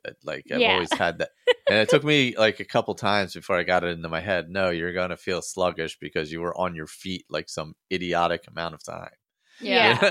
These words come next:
Speaker 2: Yeah.
Speaker 1: <laughs>
Speaker 3: Yeah,
Speaker 1: Do
Speaker 3: and
Speaker 1: you
Speaker 3: so even the week, e-, even the week you get back from Disney, that's something to definitely keep in mind when you guys go back out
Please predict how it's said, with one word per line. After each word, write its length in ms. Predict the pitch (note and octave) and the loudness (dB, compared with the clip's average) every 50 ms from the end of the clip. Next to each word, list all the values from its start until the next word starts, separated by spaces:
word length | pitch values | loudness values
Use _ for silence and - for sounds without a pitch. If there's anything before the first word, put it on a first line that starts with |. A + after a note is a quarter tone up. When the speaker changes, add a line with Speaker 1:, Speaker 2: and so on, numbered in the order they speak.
| D#3 - - | 4 4 4
Speaker 2:
Yeah. 80 | G3+ F3+ - | 2 2 4
Speaker 1:
<laughs> 40 | - | 6
Speaker 3:
Yeah, 180 | B3+ C#4+ C#4+ | 6 6 6
Speaker 1:
Do 60 | - D4+ | 6 6
Speaker 3:
and 200 | D#4+ D#4 - - | 4 4 4 4
Speaker 1:
you 60 | D#4 | 4
Speaker 3:
so 200 | D4 C#4+ C#4 C4+ C#4 | 6 6 4 4 2
even 240 | D4+ D#4 D#4 D#4 D#4 | 2 2 2 4 6
the 80 | D4+ D4 | 6 4
week, 240 | F#4 F#4 F#4+ C4 - - - - - _ - | 6 4 4 2 2 0 -2 -2 -4 _ -8
e-, 200 | - C4 B3 - _ - - - | -8 -8 -8 -8 _ -16 -6 -2
even 240 | C4+ C4+ C#4 C#4 | -2 0 2 4
the 60 | C4+ B3 | 4 4
week 180 | C4 B3 A#3 C4 | 4 2 0 -2
you 80 | B3 A3+ | 0 2
get 200 | A#3+ A3+ - - | 2 2 4 2
back 260 | A3+ A#3+ - - - | 2 2 2 0 -2
from 160 | A#3 A3+ G#3 | -6 0 4
Disney, 340 | G#3 G#3 G#3 G3+ G#3 G#3 G3 | 4 4 4 4 2 0 4
that's 220 | G3+ G3+ G3 - | 4 4 4 4
something 320 | - A3+ G#3 G3 G#3+ G#3 G3 | 4 2 2 2 2 2 2
to 80 | F#3+ F#3 | 2 2
definitely 540 | F3+ G3 G3+ G3 - A#3 G3+ F#3+ F#3 F3+ | 4 4 4 4 4 0 -2 0 0 -2
keep 240 | F3 - A3+ G#3+ - | -2 -2 -4 -4 -2
in 140 | G#3 G3 F#3+ | -2 0 2
mind 320 | F#3+ F#3+ G3 G3 G3 F#3 | 2 4 4 2 2 0
when 160 | F#3 G3+ G3 G3 | 0 0 0 -2
you 100 | F#3+ F3+ | 0 2
guys 260 | F#3+ F#3+ F#3+ F3+ - | 4 4 4 4 2
go 140 | - F#3+ F3+ | 0 0 2
back 300 | - F#3+ F#3+ - - G3 | 4 2 2 2 4 4
out 220 | G#3 A3 A3+ | 4 4 4